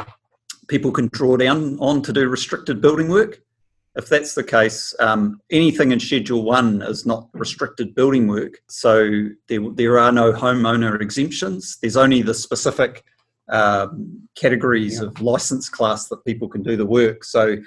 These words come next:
Speaker 1: the answer is, can a, um, homeowner do any of the ones that are specifically for licensed building practitioners? The answer is no, unless they're supervised by a building practitioner. So it does enable the ability. So you could,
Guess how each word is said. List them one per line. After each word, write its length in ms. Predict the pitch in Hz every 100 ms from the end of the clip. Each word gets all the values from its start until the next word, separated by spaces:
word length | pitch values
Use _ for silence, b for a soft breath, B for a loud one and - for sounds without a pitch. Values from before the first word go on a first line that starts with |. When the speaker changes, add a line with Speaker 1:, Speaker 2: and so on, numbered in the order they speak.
| b _ -
Speaker 1:
the 100 | 135
answer 400 | 147 147 127 117
is, 380 | 110 104 - -
can 160 | -
a, 180 | 123 107 117
um, 500 | 110 104 95 95 -
homeowner 720 | 147 151 139 120 110 104 107 -
do 340 | 120 113 113
any 180 | 127 120
of 120 | 110
the 380 | 107 107 104 104 110
ones 400 | 117 117 107 -
that 120 | 107
are 320 | 101 98 -
specifically 840 | - - 131 139 135 - - 110 104
for 480 | 117 107 104 101 101 _ _ _ -
licensed 360 | 117 117 113 -
building 280 | 123 113
practitioners? 640 | 120 131 - 135 151 147 -
The 200 | 107 101
answer 220 | 110 - 92
is 80 |
no, 200 | 104 101 - _
unless 380 | 117 110 123 -
they're 100 | 113
supervised 880 | - 156 135 143 107 101 104 - - -
by 220 | 104 107
a 200 | 104 104
building 380 | 104 110 104 98
practitioner. 500 | 107 110 110 - 107
So 160 | 131
it 80 | 117
does 220 | 151 135
enable 500 | 143 139 139 131 117
the 100 | 117 117
ability. 440 | 131 143 160 156
So 160 | - 120
you 260 | 117 135
could, 300 | 139 127 -